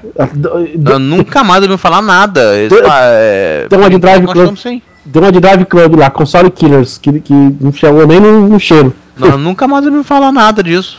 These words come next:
Speaker 2: Vamos esperar, tomara que apareça mais notícias pra gente poder dizer aqui. Mas até agora nada. Ó, e vamos seguir aqui. O P S Evil quatro. Bom feed, galera. Infelizmente nada a comentar.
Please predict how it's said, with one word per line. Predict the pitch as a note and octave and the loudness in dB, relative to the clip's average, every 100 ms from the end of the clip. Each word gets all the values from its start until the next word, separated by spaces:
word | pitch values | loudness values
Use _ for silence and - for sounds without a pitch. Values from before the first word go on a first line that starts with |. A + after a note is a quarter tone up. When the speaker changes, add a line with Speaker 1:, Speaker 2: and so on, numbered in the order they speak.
| - | -12
Speaker 2:
Vamos | E3 F3 | -12 -8
esperar, | A#3 A3+ A#3 | -4 -2 -2
tomara | A3+ A#3 A3 A#3 | -4 -4 -2 -4
que | A#3+ | -6
apareça | C4+ C#4 | -6 -4
mais | C4+ | -4
notícias | D4 D4+ G#3 G3 | -4 -4 -6 -6
pra | G3+ | -8
gente | F#3+ | -6
poder | F#3+ F#3 | -8 -8
dizer | F3 F#3 | -4 -4
aqui. | F3+ B2+ D#3 - - - - - - - - - | -2 -6 -10 -18 -20 -20 -20 -20 -20 -20 -18 -6
Mas | C3 | -4
até | - | 0
agora | D3+ C3 D#3+ | 0 0 0
nada. | D#3 D3 C#3 A2+ - - | 0 0 -2 -8 -14 -10
Ó, | - D3 A2 - _ - - _ _ - - | -2 0 0 -4 _ -20 -20 _ _ -20 -16
e | - E3 F#3 F#3+ F#3 F3+ F3 F3 E3 - | -6 -2 0 0 0 0 0 0 -2 -4
vamos | D#3+ F3 | -6 -4
seguir | - E3+ D3 D#3 | -4 -6 -2 -2
aqui. | C3+ A2 F#2 A2 _ _ _ _ - - | -2 -6 -8 -10 _ _ _ _ -16 -6
O | D#3+ | -6
P | D3 G3+ | -2 0
S | F3+ F#3 F#3+ | 2 0 -2
Evil | F#3 E3+ | -2 -2
quatro. | C#3 A#2+ G#2+ B2 | 0 0 0 -2
Bom | F3+ | -2
feed, | - E3 C3 | 0 -2 0
galera. | A#2 G#2+ C3 | 0 0 -2
Infelizmente | C3+ D3+ C#3 D#3+ | -2 -2 -2 -2
nada | D3 D#3 | 0 -2
a | |
comentar. | D#3+ F3 E3 - F#2 | -2 -4 -4 -4 -8